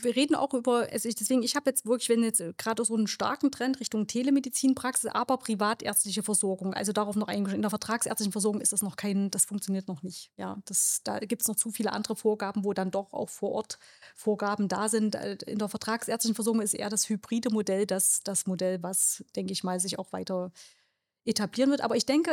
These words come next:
es ist eben auch, ähm, ja, me-, meistens ist auch so, es fällt ein Stein, äh, wenn in der privatärztlichen Versorgung, äh, telemedizinische Szenarien da sind, die man rein abbilden kann.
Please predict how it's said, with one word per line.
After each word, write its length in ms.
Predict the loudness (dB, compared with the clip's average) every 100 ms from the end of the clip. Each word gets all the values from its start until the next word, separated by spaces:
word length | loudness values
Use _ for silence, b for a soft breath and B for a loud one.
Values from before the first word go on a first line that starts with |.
| 0
es 160 | 0
ist 160 | 0 0
eben 240 | 2 2
auch, 260 | 2 0 0
ähm, 480 | 0 2 2 0 -2
ja, 280 | -4 -2 -4 -4
me-, 220 | -4 -2
meistens 400 | 0 2 4 4
ist 160 | 2 0
auch 120 | 0
so, 100 | 0
es 80 | 0
fällt 340 | 2 0 0
ein 180 | 0 2
Stein, 480 | 2 0 2 4 4
äh, 340 | 2 0 0
wenn 120 | 0
in 80 | 2
der 80 | 0
privatärztlichen 640 | 0 0 0 -2 -2 0
Versorgung, 400 | 2 2 4 2 2
äh, 200 | 0 0
telemedizinische 840 | 0 2 2 2 2 2 0 0
Szenarien 600 | 0 0 0 -2 0 0
da 180 | 0 0
sind, 220 | 0 0
die 60 | 0
man 160 | -2
rein 240 | 0 0 -2
abbilden 340 | -4 -2 -2
kann. 320 | 0 0 0